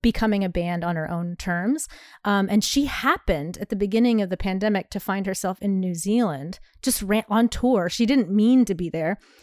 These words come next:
but then everything got super locked down there and she got kinda stuck in that area.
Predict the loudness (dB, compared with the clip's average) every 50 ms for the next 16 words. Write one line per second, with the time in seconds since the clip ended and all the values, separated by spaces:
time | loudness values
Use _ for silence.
0 | _ _ _ 0 2 2 2 4 4 4 4 4 4 2 0 0 2 2 2 2
1 | 2 0 -2 -4 -4 -2 0 0 0 0 -2 -2 0 -2 -2 -2 -2 0 2 4
2 | 4 4 4 2 0 -2 -4 -6 -6 -6 -4 -4 -4 -4 -4 -6 -4 -2 -2 -2
3 | -2 -2 -2 -4 -2 -2 -2 -2 0 0 0 0 0 -2 -2 -6